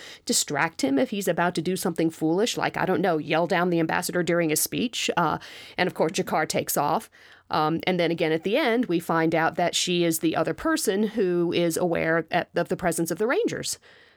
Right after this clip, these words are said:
So, um, if the Rangers are going to become a big thing, then apparently Delenn's going to be involved in that.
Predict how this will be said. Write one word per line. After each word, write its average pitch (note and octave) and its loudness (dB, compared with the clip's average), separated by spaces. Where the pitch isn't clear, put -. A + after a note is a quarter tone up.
So, - 0
um, E3 0
if F3+ 0
the F#3 -2
Rangers F#3+ 0
are F3+ 0
going F#3 0
to E3+ -2
become F3+ 0
a F3 0
big F3 0
thing, D#4+ 0
then F3+ 0
apparently F3+ 0
Delenn's D#3+ 0
going E3+ -2
to D#3+ -2
be F3 -2
involved B3 -4
in D3+ 0
that. - -10